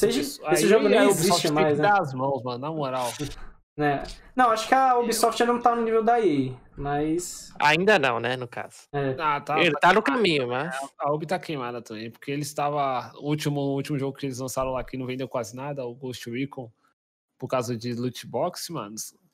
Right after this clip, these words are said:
Speaker 2: deu uma queimadinha neles,
Speaker 1: Deu.
Speaker 2: essa parada
Speaker 1: Eles
Speaker 2: aí.
Speaker 1: adiaram todos os jogos, jogo que nem tinha data, eles nem tão falando mais.
Speaker 2: Esse que é doido deles, adiaram
Speaker 1: É.
Speaker 2: os jogos, aí pega e lança Watch Dogs, duas, três semanas depois lança Assassin's Creed.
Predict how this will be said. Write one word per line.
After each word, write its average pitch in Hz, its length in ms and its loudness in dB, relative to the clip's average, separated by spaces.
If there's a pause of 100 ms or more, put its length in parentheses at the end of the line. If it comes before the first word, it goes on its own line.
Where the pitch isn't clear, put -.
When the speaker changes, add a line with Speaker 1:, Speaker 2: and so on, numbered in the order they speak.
(300)
Speaker 2:
deu 131 140 -4
uma 156 140 0
queimadinha 233 540 0
neles, 147 300 0
Speaker 1:
Deu. 147 140 4
Speaker 2:
essa 135 80 -2
parada - 180 0
Speaker 1:
Eles 202 140 4
Speaker 2:
aí. 233 60 4
Speaker 1:
adiaram 233 260 2
todos 262 240 0
os 208 80 0
jogos, 226 600 0 (300)
jogo 196 260 2
que - 80 -4
nem 233 140 2
tinha 226 280 2
data, 180 280 2
eles 180 100 0
nem 196 120 0
tão 226 100 0
falando 208 340 2
mais. 156 640 -4 (560)
Speaker 2:
Esse 254 260 2
que 262 60 2
é 254 60 4
doido 254 180 2
deles, 214 240 4
adiaram 196 400 4
Speaker 1:
É. - 60 6
Speaker 2:
os - 40 -2
jogos, 208 260 2
aí 226 120 4
pega 208 300 0
e 226 200 2
lança 190 720 2
Watch 175 280 -2
Dogs, 220 500 2 (260)
duas, 220 320 -2 (200)
três 233 180 2
semanas 226 220 -2
depois 208 280 -2
lança 220 520 2
Assassin's 190 340 -6
Creed. 175 220 -6